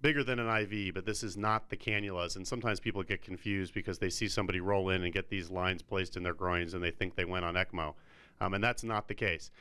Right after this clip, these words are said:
So you're gonna have people that are there all gowned up in, you know, full kind of O R sterile gowns, a whole bunch of carts with equipment. There's gonna be,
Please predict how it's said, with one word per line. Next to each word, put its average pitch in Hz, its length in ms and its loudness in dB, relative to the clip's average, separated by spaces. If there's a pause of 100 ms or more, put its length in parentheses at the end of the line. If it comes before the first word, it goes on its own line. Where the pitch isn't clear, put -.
(180)
So 123 100 2
you're 120 160 6
gonna 156 160 4
have 143 220 2
people 135 240 0
that 113 140 2
are 104 100 4
there 110 520 4
all 135 280 6
gowned 135 420 2
up 120 360 4
in, 104 400 2 (340)
you 107 80 0
know, 98 140 2
full 123 640 4 (260)
kind 107 160 2
of 104 160 -2
O 123 200 4
R 117 280 6
sterile 123 480 2
gowns, 107 680 2 (280)
a 107 80 0
whole 131 240 2
bunch 123 320 2
of 92 120 -4
carts - 460 0 (320)
with 101 220 0
equipment. 135 520 2
There's 104 140 -2
gonna 107 180 -2
be, 101 420 2